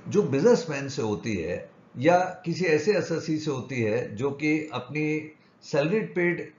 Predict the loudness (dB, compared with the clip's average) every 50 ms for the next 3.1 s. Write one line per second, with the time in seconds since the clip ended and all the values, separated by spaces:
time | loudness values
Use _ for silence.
0 | _ -6 -6 -4 -2 -2 -2 -2 -2 -2 -2 -2 -2 -4 -4 -6 -6 -4 -4 -4
1 | -2 -4 -4 -4 -4 -4 -6 -6 -6 -6 -4 -4 -2 -4 -2 -2 -2 -2 -2 -2
2 | -4 -4 -4 -4 -4 -2 -2 -4 -4 -2 -2 -4 -4 -4 -6 -8 -8 -8 -8 -8
3 | -10 -12